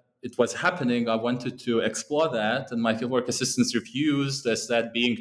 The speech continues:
too dangerous to do. But eventually, when we, we got to know each other well enough, then he changed his mind, and then he understood that he can also trust me,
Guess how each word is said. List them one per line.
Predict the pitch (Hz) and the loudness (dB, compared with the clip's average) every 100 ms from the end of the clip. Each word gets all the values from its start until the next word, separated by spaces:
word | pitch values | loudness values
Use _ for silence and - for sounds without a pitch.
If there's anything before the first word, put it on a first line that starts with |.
| - | -2
too | 127 123 123 117 110 | 0 2 0 -2 -2
dangerous | 131 127 123 110 104 - | 0 0 0 0 -2 -2
to | 104 | -10
do. | 127 127 110 147 - _ _ _ _ _ _ _ _ - | 0 2 2 -2 -10 _ _ _ _ _ _ _ _ -4
But | 110 147 143 | 0 0 0
eventually, | 135 151 - 156 135 | 0 2 2 0 0
when | 120 120 120 | 2 2 2
we, | 117 113 107 101 98 - _ _ | 2 2 2 0 -2 -14 _ _
we | 120 | -2
got | 123 127 127 | 2 2 2
to | 120 | 0
know | 120 | 0
each | 120 - | 0 2
other | 113 113 107 101 - - | 2 2 0 0 -4 -2
well | 123 143 | 0 2
enough, | 131 113 113 139 - | 0 0 0 -2 -2
then | 117 | 0
he | 117 120 | 0 -2
changed | - 131 127 | 0 0 0
his | 113 113 | -2 0
mind, | 120 110 107 113 | 0 2 2 2
and | 113 113 | 0 2
then | 131 | 0
he | 131 147 165 170 170 - - - | 0 0 0 0 -2 -6 -14 -4
understood | 127 123 127 - 143 | 0 2 0 0 0
that | 131 120 | 0 0
he | 127 | 0
can | 131 | 0
also | 123 131 127 113 | 0 0 -2 -2
trust | - 127 127 - | 0 0 0 0
me, | 110 110 147 | 0 2 0